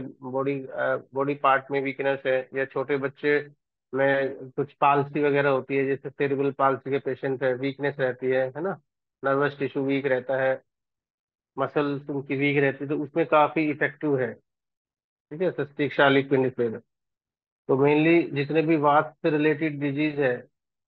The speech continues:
ठीक है, जैसे अगर stiffness है, stiffness of joints हो गया, pain से रिलेटेड issues हो गया, pain whole body में हो गया,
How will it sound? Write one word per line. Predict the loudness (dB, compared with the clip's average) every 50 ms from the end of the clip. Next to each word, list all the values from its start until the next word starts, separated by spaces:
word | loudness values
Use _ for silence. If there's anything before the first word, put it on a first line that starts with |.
| _ _ _ _ _ _ _ _ -12
ठीक | -12 -6 -4
है, | -4 -2
जैसे | -2 -4 -4 -2 -2 -2 -2
अगर | -2 -2 -2 -2 -2
stiffness | -2 -4 -6 -4 -4 -2 -2 -2 -2 -2 0 0
है, | 0 0 -2 -2 -2
stiffness | -6 -6 -4 -2 -4 -4 -2 -4
of | -6 -4 -2
joints | -2 -2 -2 -2 -2 -2 -2
हो | -2 -2
गया, | 0 0 0 0
pain | 0 -2 -2 -4 -2 -2 -4
से | -4 -4
रिलेटेड | -4 -2 -4 -4 -4 -4 -8
issues | -8 -8 -8 -8 -4 -2
हो | -2 0
गया, | -2 -2
pain | -2 -2 0 0 0 0
whole | 0 -2 -2 -2
body | -2 -2 -2 -2 -2 -2
में | 0 0
हो | 0 0 0
गया, | 0 -2 -4 -4 -6